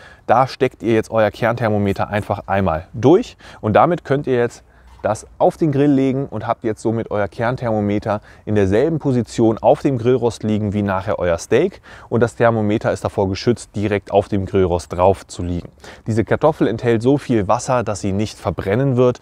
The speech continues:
Das heißt, die hält das auf jeden Fall auch so lange durch, während euer Steak dort auf dem Grill liegt. Und ihr wisst ziemlich genau, welche Temperatur denn auch unten über dem Grillrost herrscht.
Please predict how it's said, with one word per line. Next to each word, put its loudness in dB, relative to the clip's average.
Das -4
heißt, -2
die -6
hält -4
das -8
auf -12
jeden -2
Fall -4
auch -6
so -4
lange -2
durch, 0
während -4
euer -6
Steak -6
dort -6
auf -14
dem -4
Grill -2
liegt. 0
Und 0
ihr 2
wisst -2
ziemlich 0
genau, 0
welche 0
Temperatur -2
denn -2
auch -6
unten 0
über 2
dem -2
Grillrost -4
herrscht. -6